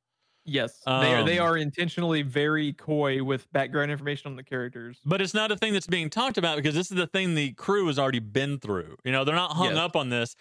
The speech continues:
Speaker 2: It's a conversation that's already happened and been done with in the past. So,
Speaker 1: Yeah.
Speaker 2: you know, it's not a thing that has come up until there's an obvious reason for it to come up right here.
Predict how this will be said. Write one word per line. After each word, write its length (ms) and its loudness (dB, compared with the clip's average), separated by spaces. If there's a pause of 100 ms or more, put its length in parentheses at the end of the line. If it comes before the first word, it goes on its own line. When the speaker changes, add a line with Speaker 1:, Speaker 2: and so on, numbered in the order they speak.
(180)
Speaker 2:
It's 120 0
a 60 0
conversation 580 0
that's 120 -2
already 240 2
happened 460 -2
and 320 -4
been 200 0
done 260 0
with 180 0
in 80 -2
the 80 -4
past. 640 -4 (600)
So, 500 2
Speaker 1:
Yeah. 100 0
Speaker 2:
you 60 0
know, 140 2
it's 180 -2
not 180 0
a 60 0
thing 300 0
that 240 0
has 160 0
come 220 0
up 180 0
until 520 0 (220)
there's 160 2
an 160 0
obvious 500 0
reason 680 -4
for 280 0
it 140 -4
to 120 -6
come 280 0
up 240 0
right 200 2
here. 440 -8